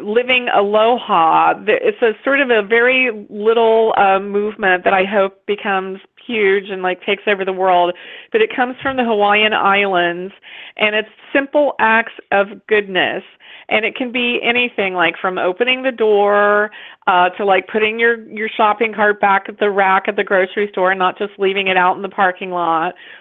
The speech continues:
where it'll roll over and hit another car. Like, just really simple, thoughtful things. Um, always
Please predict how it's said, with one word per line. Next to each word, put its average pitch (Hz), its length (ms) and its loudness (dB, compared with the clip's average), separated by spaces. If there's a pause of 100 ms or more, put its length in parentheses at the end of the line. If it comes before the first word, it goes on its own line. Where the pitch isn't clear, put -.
where 185 160 2
it'll 180 260 2
roll 185 280 2
over 180 220 2
and 190 100 -8
hit 202 140 -4
another 185 360 0
car. 180 240 2
Like, 175 200 0
just 214 180 -8
really 254 300 0 (100)
simple, 285 520 0 (440)
thoughtful 226 480 2
things. 196 580 0 (180)
Um, 196 280 0 (100)
always 226 300 2